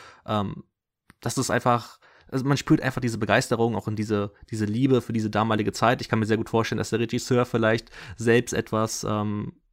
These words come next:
also ich, also ich weiß nicht, wie alt der Regisseur ist, aber es fühlt sich einfach total, total so an, als würde er etwas, was er selbst so, als er Schüler war, ähm, was er sich da vorgestell-, also was er vielleicht selbst durchlebt hat,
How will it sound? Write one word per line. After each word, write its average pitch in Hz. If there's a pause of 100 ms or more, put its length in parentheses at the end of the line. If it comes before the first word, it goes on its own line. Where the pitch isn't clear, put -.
(440)
also 117
ich, -
also 107
ich -
weiß 117
nicht, 113
wie -
alt 120
der 117
Regisseur 113
ist, 110
aber 113
es -
fühlt 170
sich 123
einfach 123
total, 127
total 131
so 120
an, 131
als 113
würde 123
er 113 (220)
etwas, -
was 117
er 117
selbst 117
so, 117
als -
er 110
Schüler 131
war, 113 (320)
ähm, 107 (560)
was 123
er 123
sich 117
da 123
vorgestell-, 123
also 120
was 123
er 127
vielleicht 131
selbst 131
durchlebt 131
hat, 127